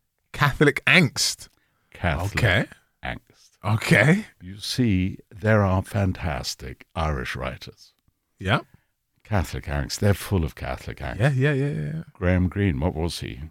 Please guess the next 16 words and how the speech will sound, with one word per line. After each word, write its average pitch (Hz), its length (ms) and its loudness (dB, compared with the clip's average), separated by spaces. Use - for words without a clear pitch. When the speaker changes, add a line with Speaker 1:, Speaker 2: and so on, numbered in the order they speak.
Speaker 1:
Yeah, 117 260 -12
yeah, 131 220 -2
yeah, - 80 -6
yeah, 131 160 -6
Speaker 2:
He's 127 160 -12
a - 40 -18
Speaker 1:
yeah. 67 60 -18
Speaker 2:
Catholic. - 500 -4
Speaker 1:
Yeah, 131 240 0
yeah. 127 200 -4
Speaker 2:
Evelyn 90 360 4
Waugh, 98 240 2
what 76 180 -8
was 78 220 -8
he? - 80 -14
He 76 120 -20